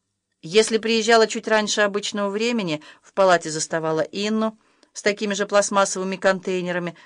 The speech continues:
в которых лежали домашние котлетки, пюре и нарезанные овощи. Лариса не решалась войти, сидела в коридорном холле с больными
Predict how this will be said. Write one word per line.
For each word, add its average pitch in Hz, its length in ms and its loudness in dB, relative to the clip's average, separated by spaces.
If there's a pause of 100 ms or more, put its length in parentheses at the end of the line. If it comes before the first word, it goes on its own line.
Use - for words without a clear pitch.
в - 40 -20
которых 165 320 -4
лежали 160 340 -2
домашние 151 520 -4
котлетки, 180 680 -6 (200)
пюре 214 320 0
и 185 140 -10
нарезанные 165 600 -6
овощи. 143 600 -10 (680)
Лариса 208 380 4
не 220 120 2
решалась 185 480 0
войти, 175 480 -4 (380)
сидела 202 540 4 (180)
в - 80 -20
коридорном 175 480 -2
холле 208 380 2
с 196 80 -6
больными 202 520 2